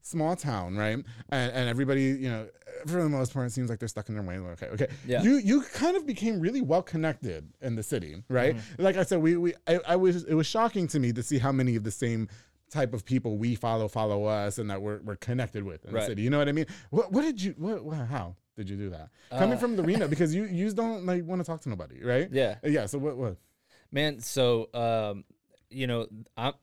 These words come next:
Speaker 2: I'm, like, s-, total opposite
Speaker 1: Mm-hmm.
Speaker 2: of a lot of people my age or even the older people. Like, dude, you see me, like, I'm on social media every day.
Speaker 1: Yes, you
Speaker 2: I
Speaker 1: are.
Speaker 2: usually post every day.
Speaker 1: Yes, you are.
Speaker 2: Right. And, and I'm a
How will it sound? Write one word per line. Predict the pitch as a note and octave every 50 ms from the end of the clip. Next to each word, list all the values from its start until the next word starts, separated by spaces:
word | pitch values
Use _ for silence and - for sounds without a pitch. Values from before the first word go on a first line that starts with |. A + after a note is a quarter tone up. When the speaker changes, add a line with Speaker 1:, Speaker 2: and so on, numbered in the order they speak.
| _
Speaker 2:
I'm, | - A#2 C3 C#3 C#3
like, | C3 B2 A#2 G#2+ - -
s-, | - - - - - _ _ -
total | - - C#3 C#3+ C#3 C3+ -
opposite | - G#2 G#2+ A2+ - - - - C3 B2+ C3 - - -
Speaker 1:
Mm-hmm. | B2 B2 B2+ C3
Speaker 2:
of | A2+ A2 G#2+ G#2
a | G#2+
lot | G#2 G#2 G#2+
of | A2 -
people | - A2 - G#2+
my | G#2 G2 G#2 G2
age | E2 G2+ G#2 G#2+ G#2+ G#2+ G#2+ G#2+
or | G#2 G#2
even | G#2+ G#2+ G#2
the | F#2
older | - G#2 G#2 G#2+
people. | G#2 - A2+ - G#2
Like, | G2+ F#2+ - - _ _ - - - _ _
dude, | - B2+ B2+
you | D#3 F3
see | - - C3
me, | A2 G#2+ G2+
like, | F#2 F#2+ -
I'm | A2+ B2
on | C3 B2+ A2
social | - B2+ A2+ G#2+ - A#2
media | G#2+ G2+ G2 - - -
every | A2+ G2 G2+ F#2
day. | - - -
Speaker 1:
Yes, | A#2+ B2 A2+ G#2 -
you | B2
Speaker 2:
I | B2
Speaker 1:
are. | C3+
Speaker 2:
usually | C3+ B2+ A#2+ A#2
post | G#2+ - A2+ G2 - G#2
every | G#2 -
day. | - - -
Speaker 1:
Yes, | A2 G#2+ G#2 G2 -
you | A#2+ A2
are. | G#2 F#2 F#2+ G#2 G#2+ - -
Speaker 2:
Right. | - G#2 G#2+ G#2 - - -
And, | A#2+ A2+ A2 G#2+ G#2+ G#2 - _
and | - B2 A#2 A2 G#2 - _ _ _ _ _
I'm | - A#2 B2 B2+
a | A#2+ A2 G#2+ G2